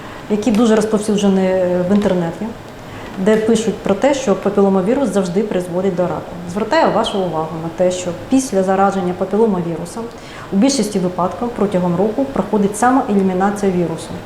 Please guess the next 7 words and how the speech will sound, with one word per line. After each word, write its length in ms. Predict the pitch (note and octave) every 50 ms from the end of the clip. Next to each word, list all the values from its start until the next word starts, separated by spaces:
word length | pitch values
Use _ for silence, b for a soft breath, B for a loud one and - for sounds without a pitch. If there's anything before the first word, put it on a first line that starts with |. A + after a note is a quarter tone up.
| - B B B B B B B B
Тобто 220 | G#3+ G#3 - G3
при, 220 | - - - A#3
при 240 | A#3+ - - C4+ E4
нормальному 580 | D#4 C4+ A3 G#3 G#3+ G#3+ G3+ F#3+ F#3 F3+ F3+ F3 -
імунітеті 680 | F#3+ F#3+ F#3 F3+ F3+ F3 E3+ - - A3+ C#4 - - D#4 D#4 - - B B B B B B
протягом 460 | - C4+ C4+ C4+ G#3 G3+ G3 F#3 F3+
року 340 | F3 F3 F3 F3+ F3+ - C#4+